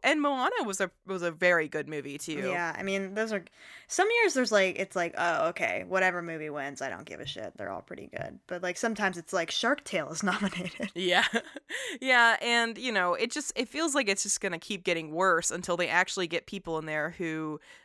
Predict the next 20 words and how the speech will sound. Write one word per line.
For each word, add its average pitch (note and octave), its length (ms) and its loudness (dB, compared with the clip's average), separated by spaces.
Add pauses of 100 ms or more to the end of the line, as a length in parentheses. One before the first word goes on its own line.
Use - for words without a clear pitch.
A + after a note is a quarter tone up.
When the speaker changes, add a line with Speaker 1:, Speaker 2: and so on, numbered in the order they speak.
(100)
Speaker 1:
um, D3+ 420 -4
are E3 120 0
going E3 380 -2
to D#3 240 -8
pay E3+ 200 -10
attention E3 520 -8
to D#3 120 -12
the D3 80 -8
things E3 300 -6
that D#3 100 -4
are D3+ 60 -6
nominated E3 480 0
and F#3 120 -4
not D#3+ 220 2
just - 220 -8
go D#3 180 0
off C#3+ 220 -6
the D3+ 80 -12
biggest C#3 320 -8
studio. C#3 500 -8